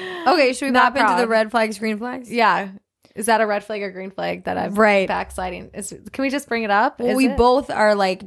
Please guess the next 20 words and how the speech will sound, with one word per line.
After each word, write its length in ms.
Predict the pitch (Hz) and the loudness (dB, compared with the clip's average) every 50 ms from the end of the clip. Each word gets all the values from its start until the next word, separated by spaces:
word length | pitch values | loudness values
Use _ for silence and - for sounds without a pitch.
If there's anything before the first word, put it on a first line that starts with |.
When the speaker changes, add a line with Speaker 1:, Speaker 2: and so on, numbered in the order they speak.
| 175 _ _ _ _ _ _ - | -20 _ _ _ _ _ _ -18
Speaker 1:
doing 260 | 196 180 226 226 220 214 | -10 -6 -2 -2 -2 -2
that 180 | 208 196 190 | -2 -4 -4
right 140 | 190 202 202 | -4 -4 -4
now. 140 | 202 202 202 | -4 -4 -4
This 100 | 208 208 | -4 -6
is 60 | 208 220 208 | -8 -10 -4
just 40 | - 247 | -2 0
Speaker 2:
I 40 | |
Speaker 1:
my 60 | 294 - | 2 2
Speaker 2:
think 160 | 392 359 302 | 2 2 4
it's 160 | 277 226 208 | 2 2 2
a 60 | 214 | 2
Speaker 1:
first 120 | 208 214 - | 0 2 2
Speaker 2:
salmon. 600 | - 214 190 185 185 180 180 185 196 214 208 - | 2 2 2 2 2 0 -2 -2 -4 -6 -8 -10
It 80 | - - | -10 -10
depends 360 | - - - 226 202 180 185 - | -10 -6 -2 -2 -2 -2 -2 -4
how 140 | 196 185 | -2 -2
you 140 | 180 185 185 190 | -2 -2 -4 -4
handle 340 | 190 175 175 175 175 175 | -6 -6 -6 -8 -8 -8
it. 200 | 185 202 214 - | -8 -10 -12 -14